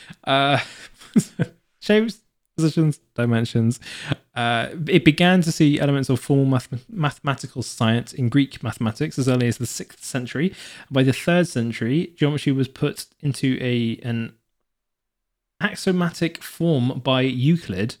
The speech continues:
whose treatment, the elements set by standards for many centuries to follow. Like, Euclidean mathematics is used, like, uh, the Euclidean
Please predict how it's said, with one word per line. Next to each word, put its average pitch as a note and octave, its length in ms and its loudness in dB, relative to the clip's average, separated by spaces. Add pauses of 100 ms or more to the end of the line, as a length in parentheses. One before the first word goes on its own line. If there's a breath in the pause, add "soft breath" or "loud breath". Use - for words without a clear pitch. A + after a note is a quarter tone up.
(340 soft breath)
whose B2+ 380 8
treatment, C3 600 -2
the C3 100 -2
elements A2+ 440 -2
set A#2+ 240 -4
by A#2+ 180 0
standards A#2+ 500 -2
for B2 100 -8
many D3+ 320 0
centuries A2+ 360 -10
to - 80 -14
follow. A#2+ 220 2
Like, A2+ 240 -8 (380)
Euclidean C3+ 920 0 (140)
mathematics A#2 640 -4
is G#2+ 280 -8 (160)
used, A#2+ 560 2 (360 loud breath)
like, G#2+ 360 -2 (1080)
uh, A2+ 420 2
the C3+ 180 4 (420)
Euclidean D#3+ 840 4